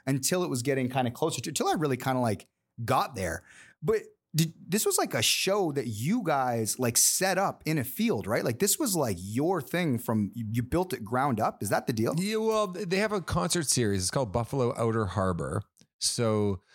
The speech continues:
Speaker 2: uh, we've never played there before. We've played Canal Side, which is, like, I guess another part of Buffalo on the water. But they had, like, you know, fifty Cent play there, uh, you know, the previous week. And they had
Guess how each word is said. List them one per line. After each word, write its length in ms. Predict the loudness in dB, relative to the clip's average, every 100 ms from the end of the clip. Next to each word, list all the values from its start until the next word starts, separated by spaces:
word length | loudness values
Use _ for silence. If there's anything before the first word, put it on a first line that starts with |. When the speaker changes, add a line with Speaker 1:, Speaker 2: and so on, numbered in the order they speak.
| -20 -20 -6
Speaker 2:
uh, 100 | 0 0
we've 80 |
never 220 | 2 0 0
played 240 | -2 0
there 100 | 0
before. 280 | 0 0 2
We've 200 | 0 0
played 440 | 0 2 0 -4
Canal 400 | -2 2 4 2
Side, 400 | 2 0 2 2
which 140 | 0 0
is, 80 |
like, 140 | 0 2
I 60 |
guess 180 | 2 2
another 240 | 2 2 2
part 320 | 2 2 0
of 240 | -4 -4
Buffalo 360 | -2 0 0 0
on 100 | 2
the 40 |
water. 360 | 2 2 0 -2 -4 -14 -18 -12
But 100 | -4
they 120 | 0
had, 160 | 0 0
like, 260 | -2 -2
you 80 | 0
know, 100 | 0
fifty 380 | 0 -2 0 0
Cent 400 | 2 2 0 -2
play 240 | 0 2
there, 500 | 2 2 2 0 -2 -6 -2
uh, 600 | 0 2 2 2 2 0 -2 -6 -2
you 160 | 2
know, 140 | 2 2
the 100 | 2
previous 460 | 2 2 0 0
week. 260 | -2 -4 -2
And 120 | 0
they 100 | 2
had 440 | 2 2 2 0